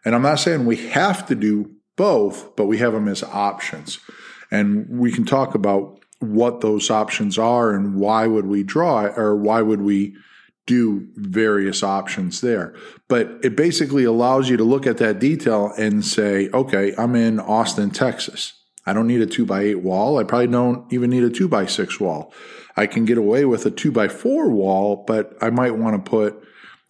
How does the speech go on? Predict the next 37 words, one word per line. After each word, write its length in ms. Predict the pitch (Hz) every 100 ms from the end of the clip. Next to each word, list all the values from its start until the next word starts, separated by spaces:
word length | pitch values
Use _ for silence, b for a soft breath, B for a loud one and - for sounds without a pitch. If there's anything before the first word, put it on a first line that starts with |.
| -
R 180 | 117 113
six 380 | - 127 - 104
on 120 | 101
the 120 | 98
outside 840 | 98 - - 170 139 98 92 - -
and 180 | 117 120
then 140 | 110
just 180 | 104 -
fill 260 | - 113
it 60 | 101
with 200 | 101 98
an 60 | 104
air 140 | 98
permeable 540 | 92 101 98 95 95
insulation 500 | 98 95 117 139 -
and 80 | 101
call 240 | 95 110 104
it 80 |
a 60 | 98
day." 380 | 156 180 85 - b b b b b -
Or 540 | 160 185 143 139 135
I 60 | 113
can 200 | - 117
p-, 120 | 113
take 240 | 131 139 127
that 180 | 113
wall 300 | 104 127 127
and 80 | 113
move 160 | 120 110
it 80 | 110
up 120 | -
to 100 | 110
New 200 | 104 123
England, 360 | 190 160 117 110
and 120 | 104
I 120 | 101
say, 380 | - 104 101